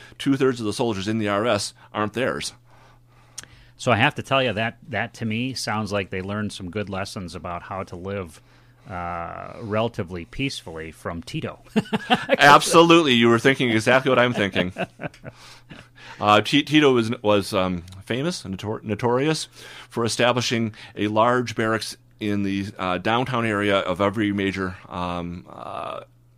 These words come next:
Speaker 1: regional capital.
Speaker 2: With, with, uh, ethnic troops from other parts of the
Speaker 1: With
Speaker 2: country,
Speaker 1: ethnic troops
Speaker 2: of
Speaker 1: from
Speaker 2: the
Speaker 1: other
Speaker 2: former
Speaker 1: parts.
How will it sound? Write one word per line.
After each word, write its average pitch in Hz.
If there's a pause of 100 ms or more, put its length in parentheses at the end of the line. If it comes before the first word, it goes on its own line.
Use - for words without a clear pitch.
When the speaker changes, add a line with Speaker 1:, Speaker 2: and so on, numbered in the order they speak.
(180)
Speaker 1:
regional 95
capital. 85 (260)
Speaker 2:
With, 107
with, 98
uh, 87 (360)
ethnic 98
troops 98
from 90
other 87
parts 87
of 82
the 87
Speaker 1:
With 107
Speaker 2:
country, 117
Speaker 1:
ethnic 123
troops 123
Speaker 2:
of 98
Speaker 1:
from 107
Speaker 2:
the 107
Speaker 1:
other 107
Speaker 2:
former 104
Speaker 1:
parts. 85